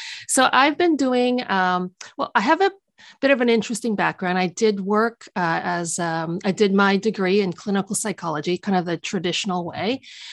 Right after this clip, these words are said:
um, in a secular university. I, um, did a fair bit of consulting work. So I worked with leadership development, competency development,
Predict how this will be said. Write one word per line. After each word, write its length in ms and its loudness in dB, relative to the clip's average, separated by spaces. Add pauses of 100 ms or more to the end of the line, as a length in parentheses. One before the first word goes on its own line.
(220)
um, 520 4
in 160 2
a 80 0
secular 460 -2
university. 920 -4 (320)
I, 640 2
um, 680 -4 (320)
did 340 0
a 300 -2 (160)
fair 260 -2
bit 140 -4
of 200 -6
consulting 640 -2
work. 240 0
So 120 -4
I 100 -4
worked 340 -4
with 200 -6
leadership 480 -4
development, 640 0
competency 640 -2
development, 580 -2